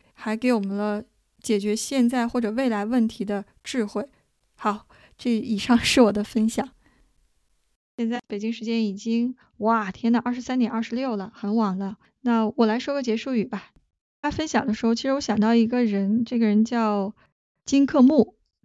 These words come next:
他其实对《史记》还是很有感情的，而且写过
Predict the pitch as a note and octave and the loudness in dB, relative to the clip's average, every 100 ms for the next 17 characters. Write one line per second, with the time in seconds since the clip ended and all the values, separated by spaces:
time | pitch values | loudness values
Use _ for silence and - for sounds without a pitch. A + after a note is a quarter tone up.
0 | _ _ _ - D4+ E4 E4+ - C#4 - | _ _ _ -6 0 0 0 -4 -4 2
1 | G3+ A3 A3+ A3 A3+ - G3+ G3+ B3 G#3+ | 4 4 4 4 2 0 -2 0 -2 -2
2 | G#3 G#3+ A3+ A#3+ A#3 A3 A3 G#3 A3+ G3+ | -2 -2 -2 0 2 2 0 0 0 -2
3 | A#3 G3 G3 F#3+ G#3 G3 G#3 _ _ - | -4 -4 -2 0 0 -2 -4 _ _ -4
4 | A#3 A#3+ A#3+ G#3+ A3+ G#3+ A3 | 0 0 2 0 2 2 2